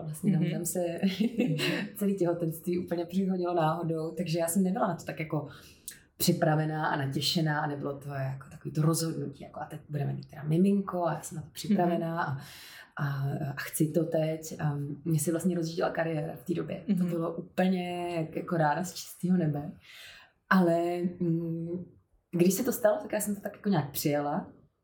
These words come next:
Speaker 1: a řekla jsem si, „Jo, tak, tak teď vlastně budu mít to mimino a, a, a dobrý, jako nějak, nějak to zvládnu a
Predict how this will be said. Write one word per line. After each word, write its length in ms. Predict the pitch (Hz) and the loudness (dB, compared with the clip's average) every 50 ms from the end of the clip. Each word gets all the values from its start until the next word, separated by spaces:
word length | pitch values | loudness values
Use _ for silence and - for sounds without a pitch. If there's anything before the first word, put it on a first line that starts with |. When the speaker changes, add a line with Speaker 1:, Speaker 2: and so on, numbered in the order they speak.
| _ _ _ _ _ - - - - | _ _ _ _ _ -8 -8 -2 0
Speaker 1:
a 360 | 165 160 160 156 147 151 151 151 - - | 2 2 4 4 2 2 0 0 -2 -2
řekla 240 | 170 165 160 - 160 | -4 -6 -4 -2 -2
jsem 140 | - 180 165 | 0 0 -2
si, 160 | - - 196 | 0 2 2
„Jo, 180 | 190 233 381 - | 2 2 2 0
tak, 100 | - 294 - - - | -4 -8 -10 -8 -10
tak 100 | 208 - | -10 -10
teď 120 | - 196 - | -10 -8 -6
vlastně 240 | - 196 - 233 220 | -4 -4 -2 -2 -2
budu 160 | 208 226 262 | -2 0 0
mít 160 | 302 - - | -2 -2 2
to 80 | 208 196 | 2 4
mimino 520 | 196 190 190 185 180 175 175 170 - - | 4 4 2 2 0 0 0 0 0 0
a, 280 | 175 170 170 165 165 - - - - - - - - - _ _ _ _ _ _ _ - - - | 0 0 0 -2 -4 -8 -14 -18 -20 -20 -20 -20 -20 -20 _ _ _ _ _ _ _ -14 -4 0
a, 400 | 190 175 170 165 165 165 165 160 165 180 | 0 2 2 2 2 0 0 0 0 -2
a 140 | 180 180 | -2 0
dobrý, 360 | 160 175 196 - 320 302 240 208 | 0 0 2 4 4 4 4 4
jako 240 | 190 185 180 190 | 2 0 0 0
nějak, 280 | 190 185 175 175 - - | 0 0 0 -2 -4 -2
nějak 240 | 185 165 165 165 - | -4 -4 -4 -2 -2
to 80 | 190 | -2
zvládnu 640 | 190 185 175 180 - 415 392 320 262 214 214 202 202 - | 0 0 0 0 0 2 2 4 4 4 0 0 0 0
a 280 | - 196 190 190 185 | 2 2 2 0 0